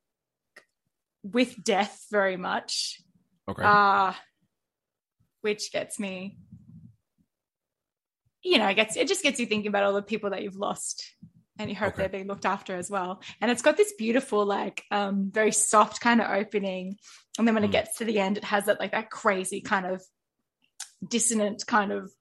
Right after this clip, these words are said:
Speaker 1: piano.
Speaker 2: Yeah.
Speaker 1: Like, it's almost too much before it kind of resolves. And so I, I just
Speaker 2: Right.
Speaker 1: like the whole journey that it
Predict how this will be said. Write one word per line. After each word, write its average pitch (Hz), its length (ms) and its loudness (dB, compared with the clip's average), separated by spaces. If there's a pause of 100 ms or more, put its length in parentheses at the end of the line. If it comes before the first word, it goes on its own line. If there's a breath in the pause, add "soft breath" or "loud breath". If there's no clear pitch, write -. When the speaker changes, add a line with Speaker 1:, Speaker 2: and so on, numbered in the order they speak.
Speaker 1:
piano. 208 720 0 (1040 loud breath)
Speaker 2:
Yeah. 85 240 -4 (500)
Speaker 1:
Like, 247 200 10
it's 254 120 -2
almost 220 460 2
too 226 200 0
much 208 460 2
before 208 300 0
it 196 100 -2
kind 202 220 0
of 196 160 -6 (140)
resolves. 202 720 -2
And 220 100 -4
so 214 120 0
I, 202 200 0
I 208 40 0
just 240 160 -4
Speaker 2:
Right. 190 60 2
Speaker 1:
like 220 180 2
the 214 80 0
whole 202 180 0
journey 190 400 -2
that 190 120 -4
it - 160 -8